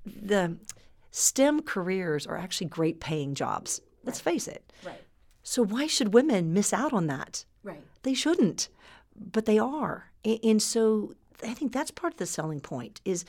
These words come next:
Speaker 1: look at the career, look at the, the salary, the, the benefits that you can have. You've actually got to build on all that. And then you've got to build this inclusive environment
Speaker 2: Mm-hmm.
Speaker 1: that they come into the industry and they actually wanna stay.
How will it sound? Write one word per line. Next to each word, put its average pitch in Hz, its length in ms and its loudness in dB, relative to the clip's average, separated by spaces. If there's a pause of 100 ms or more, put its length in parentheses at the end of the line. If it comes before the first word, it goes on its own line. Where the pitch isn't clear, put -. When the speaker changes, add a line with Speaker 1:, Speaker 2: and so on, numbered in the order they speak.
(280)
Speaker 1:
look 247 200 0
at 403 120 -4
the 190 100 -2
career, 175 720 -2 (100)
look 240 220 -8
at - 140 -8
the, 180 200 -6
the 151 280 -6
salary, 214 800 -2
the, 156 240 0
the 170 100 -4
benefits 202 800 -4
that - 80 -10
you 180 140 -4
can 160 200 -10
have. 143 360 -8 (400)
You've 240 140 -4
actually 339 240 -4
got 240 160 -4
to 160 80 -14
build 180 280 -4
on 156 220 -2
all 226 200 -4
that. 139 360 -8 (220)
And 208 100 4
then 294 140 4
you've 330 100 4
got 247 200 2
to 202 60 -8
build 208 220 2
this 214 160 0
inclusive 202 480 -2
environment - 680 -6
Speaker 2:
Mm-hmm. 180 120 -20 (260)
Speaker 1:
that 196 160 -2
they 185 100 0
come 185 300 0
into 269 300 0
the 202 100 2
industry 160 580 -2 (560)
and 185 120 -2
they 190 60 -4
actually 202 320 -4
wanna 185 180 -2
stay. - 640 -6